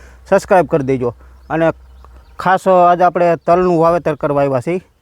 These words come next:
કે ચોમાસું તલ, અ, ક-, અમારે ત્યાં વવાય છે અને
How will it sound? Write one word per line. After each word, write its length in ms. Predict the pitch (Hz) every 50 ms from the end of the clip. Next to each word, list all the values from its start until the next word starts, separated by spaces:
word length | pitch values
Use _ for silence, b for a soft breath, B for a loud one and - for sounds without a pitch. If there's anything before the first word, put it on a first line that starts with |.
| _ -
કે 80 | 139
ચોમાસું 520 | 123 - 165 165 180 180 170 - 170 165 143
તલ, 260 | - 165 165 165 160
અ, 240 | 156 156 156 151 147 _ b b b b b b b b
ક-, 280 | - 147 151 139 110
અમારે 280 | 135 156 165 160 156 151
ત્યાં 240 | 135 156 156 151 135
વવાય 300 | 151 175 196 214 190 156
છે 220 | - 151 143 127 - - - - - - _ - -
અને 480 | 139 143 147 147 147 147 143 139 139 131